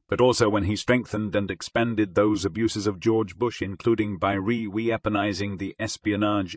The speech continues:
Act and using it to prosecute more whistleblowers than all previous presidents combined. That was the statute under which Edward Snowden was prosecuted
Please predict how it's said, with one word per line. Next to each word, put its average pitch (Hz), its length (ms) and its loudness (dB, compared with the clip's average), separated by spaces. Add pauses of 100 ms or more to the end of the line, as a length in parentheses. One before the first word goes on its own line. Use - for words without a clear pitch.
Act 101 200 -6 (480)
and 107 160 2
using 127 260 6
it 123 120 -2
to - 80 -6
prosecute 120 520 2
more 113 260 0
whistleblowers 101 680 0
than 98 100 0
all 104 300 -2
previous 90 420 0
presidents 85 560 -4
combined. 87 560 -4 (380)
That - 320 -2
was 90 140 -4
the 82 60 -4
statute 87 520 -2
under 87 200 0
which 90 220 -2
Edward 87 300 -4
Snowden 98 420 -2
was 87 140 -6
prosecuted 110 720 -2